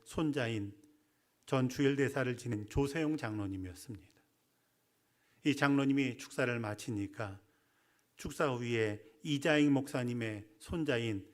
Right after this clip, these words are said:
카이스트의 교수 이규환 장로님이 이런 말을 했습니다.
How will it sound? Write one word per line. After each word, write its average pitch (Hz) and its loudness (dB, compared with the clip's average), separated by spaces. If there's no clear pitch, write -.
카이스트의 135 0
교수 110 -2
이규환 151 4
장로님이 127 0
이런 123 0
말을 110 -4
했습니다. 95 -12